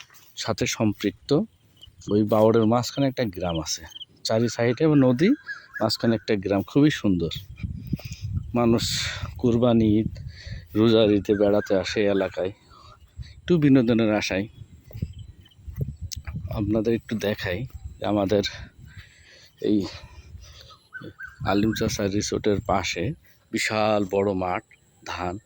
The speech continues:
আর এখানে একজন ড্রাগনের চাষ করছে। মোটামুটি আমাদের এই এলাকাটা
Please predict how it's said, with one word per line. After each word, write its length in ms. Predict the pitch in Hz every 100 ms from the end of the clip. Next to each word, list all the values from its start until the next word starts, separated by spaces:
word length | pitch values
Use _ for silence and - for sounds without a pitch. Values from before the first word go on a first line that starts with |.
| _ -
আর 180 | 98 95
এখানে 320 | 104 110 101
একজন 320 | 101 90 98 98 - - _ - - -
ড্রাগনের 600 | 120 117 113 113 113 113 104
চাষ 240 | - 107 -
করছে। 380 | - 87 - 104 - - - - - _ _ _ _ _ _ _ _ _ - - - - _ _ _ -
মোটামুটি 360 | 143 156 156
আমাদের 420 | 160 131 143 156 151 135 -
এই 120 | 123
এলাকাটা 520 | 120 123 127 135 147